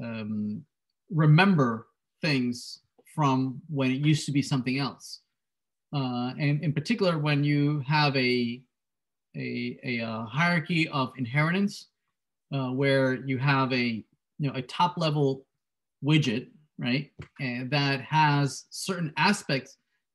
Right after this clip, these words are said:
that are common to all its children. Like, for instance, width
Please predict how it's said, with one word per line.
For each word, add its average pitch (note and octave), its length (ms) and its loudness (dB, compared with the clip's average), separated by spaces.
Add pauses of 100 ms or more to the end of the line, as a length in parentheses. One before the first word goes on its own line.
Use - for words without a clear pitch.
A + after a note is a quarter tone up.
that C#3+ 280 0
are C3 520 0 (520)
common F#3+ 460 2
to C#3 480 0
all D#3 180 2
its D3+ 200 -2
children. C#3+ 480 0 (160)
Like, C#3+ 180 -2
for E3 60 -2
instance, C#3+ 300 0
width E3 340 4